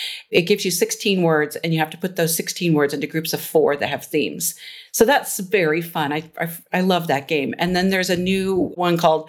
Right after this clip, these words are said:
Phrase by Forbes, F R A S E, Phrase by Forbes. And it gives you two or three words, and you have to unscramble the letters in those words to create a common phrase. And then, you know, there's the New York Times Daily Mini. And I am just loving all of the <laughs> new word games that,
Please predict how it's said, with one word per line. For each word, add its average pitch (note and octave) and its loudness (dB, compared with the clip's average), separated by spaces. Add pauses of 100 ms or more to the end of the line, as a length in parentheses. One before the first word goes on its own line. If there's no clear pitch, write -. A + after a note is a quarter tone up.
(160)
Phrase E3+ 0
by D3 0
Forbes, F3+ -2 (260)
F E3+ 2
R F3 4
A E3 2
S D#3+ -2
E, F3 -2
Phrase D#3+ 0
by D#3+ 0
Forbes. E3 -2
And E3 2
it D3+ 0
gives E3 -2
you D3+ 2
two G#3 4
or G3+ 6
three F3 -2
words, D#3 0 (240)
and E3+ 4
you D#3+ 6
have D#3+ 0
to D3+ 4
unscramble E3 -2
the D#3 -2
letters D#3+ 0
in D#3 -2
those D3+ -2
words D3 -2
to - -12
create D#3 2
a - -10
common C#3+ 0
phrase. B2 -2 (480)
And F#3 6
then, F#3 0
you F#3+ 2
know, D#3+ 4
there's D3 2
the B2+ -2
New C#3 -2
York D3+ 0
Times C#3+ -2
Daily C#3 -2
Mini. F#3+ 4
And F3 2
I A#3+ 0
am B3+ 2
just - -6
loving F3 0
all E3 2
of G3+ 2
the C4 4
<laughs> - -
new C4 4
word A#3 2
games D#3+ 0
that, - 2